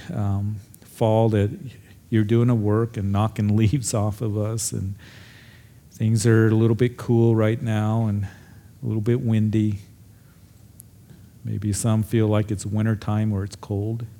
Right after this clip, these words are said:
Maybe some are going through a season of spring and summer where there's growth and just fruit that is abounding. Whatever the case may be, we know that you love us.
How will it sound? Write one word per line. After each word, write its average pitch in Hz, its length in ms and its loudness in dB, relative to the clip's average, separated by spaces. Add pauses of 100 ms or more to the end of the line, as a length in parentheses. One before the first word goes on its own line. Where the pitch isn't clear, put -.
(1700)
Maybe 107 220 0
some 117 260 0
are 110 60 0
going 110 240 0
through 113 220 0
a 104 60 2
season 110 480 2
of 104 80 0
spring 113 440 -2
and 104 120 0
summer 110 420 0
where 104 160 0
there's 101 240 -2
growth 110 560 0
and 98 220 -4 (1400)
just 110 300 -4
fruit 117 340 2
that 107 360 0
is 110 180 2
abounding. 110 680 2
Whatever 117 500 2
the 117 80 2
case 113 360 -2
may 107 140 -2
be, 107 480 2
we 107 180 0
know 110 180 2
that 110 120 0
you 117 200 0
love 113 320 0
us. 95 480 -8